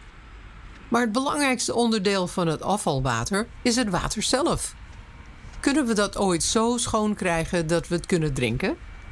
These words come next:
Het antwoord is ja, want in Singapore doen ze het al.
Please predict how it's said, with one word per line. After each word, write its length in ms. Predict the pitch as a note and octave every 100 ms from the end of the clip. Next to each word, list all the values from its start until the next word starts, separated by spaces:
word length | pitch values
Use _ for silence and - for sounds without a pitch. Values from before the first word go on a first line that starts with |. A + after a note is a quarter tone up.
| - - - - - -
Het 160 | A#3 -
antwoord 380 | C#4+ C#4 F#3
is 120 | G3+ G3+
ja, 440 | A#3+ D4+ F3 A#2+ - -
want 360 | - F3+ F3 - -
in 140 | D#3
Singapore 640 | - E4 E4 - C#3 F#3+ C4
doen 280 | F3 G#3 A#3+
ze 120 | F#3+
het 160 | C#3+ C#3+
al. 260 | A#2 G2+